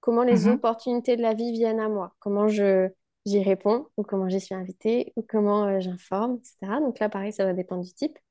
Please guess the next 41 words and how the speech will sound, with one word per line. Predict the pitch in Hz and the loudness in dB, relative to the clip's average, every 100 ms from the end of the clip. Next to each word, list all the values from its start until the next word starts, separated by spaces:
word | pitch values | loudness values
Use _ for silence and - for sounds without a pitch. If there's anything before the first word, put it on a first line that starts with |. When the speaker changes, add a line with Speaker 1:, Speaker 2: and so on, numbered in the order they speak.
| _ _ _ _ - | _ _ _ _ 6
Speaker 1:
Et | 262 | 10
l'autorité, | 269 262 233 233 226 277 | 10 10 8 8 6 4
ça | 359 226 | 4 2
va | 202 | 4
être | 202 285 - _ _ _ - | 4 4 0 _ _ _ 2
le | 226 233 | 4 6
moyen | 254 277 285 311 | 6 6 6 4
de | 269 | 4
déterminer | 233 240 240 240 233 226 226 262 302 | 2 0 0 0 0 -2 0 0 -2
si | - 262 | -6 -10
ces | 269 - 269 262 | -4 2 6 6
opportunités-là | 262 269 262 - 240 233 220 202 190 226 339 _ _ _ - | 6 4 2 -6 -2 -2 0 2 2 2 -2 _ _ _ -20
sont | - 247 247 | -2 2 4
justes | 226 233 302 - | 2 0 0 2
et | 254 | 4
alignées | 226 220 220 226 | 4 2 0 -2
pour | 220 208 | -4 -6
moi. | 196 180 _ _ _ _ _ _ 190 | -6 -8 _ _ _ _ _ _ 0
Speaker 2:
D'accord. | 190 190 165 190 | 0 0 -4 -4
Speaker 1:
Euh, | 175 180 - _ _ _ _ _ - | -8 -10 -14 _ _ _ _ _ 2
et | 202 190 | 4 4
du | 180 | 2
coup, | - 247 277 | 4 6 6
de, | 220 196 | 6 6
euh, | 226 202 185 180 175 170 - _ _ | 8 8 8 6 6 2 -2 _ _
c'est, | - 208 190 | -4 0 2
ça | - 247 | 4 4
aussi, | 226 262 | 4 0
c'est | 247 185 | -2 -2
une | 170 170 175 | -2 -6 0
grande | 202 254 269 247 | 6 8 8 6
zone | 240 233 | 6 6
de | 214 | 6
génie. | 208 214 240 | 6 4 0
C'est | 233 | -2
pour | 190 185 | -8 -4
ça | 220 | -4
que | 220 | -2
moi, | 208 | -2
je | 196 | 0
reviens | 180 - | -2 -4